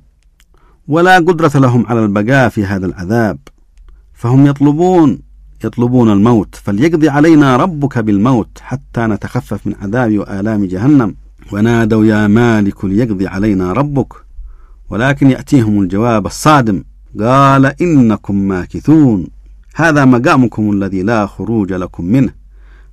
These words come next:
لقد جئناكم بالحق ولكن أكثركم للحق كارهون". فما تنالونه من عذاب فلأنكم رفضتم الحق الذي جاءكم به الرسل من عند الله،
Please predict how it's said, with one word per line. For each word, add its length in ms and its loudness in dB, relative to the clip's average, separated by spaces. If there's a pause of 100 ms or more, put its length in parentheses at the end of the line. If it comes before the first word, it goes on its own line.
لقد 300 -4
جئناكم 640 -2
بالحق 320 -2 (880)
ولكن 840 -2
أكثركم 800 -8
للحق 380 -8 (120)
كارهون". 680 0 (1120)
فما 280 -2
تنالونه 680 2
من 160 2
عذاب 380 -2
فلأنكم 680 -2
رفضتم 460 -2
الحق 340 -4
الذي 300 -2
جاءكم 420 -4
به 120 -4
الرسل 300 -4
من 180 -2
عند 180 -6
الله، 320 -6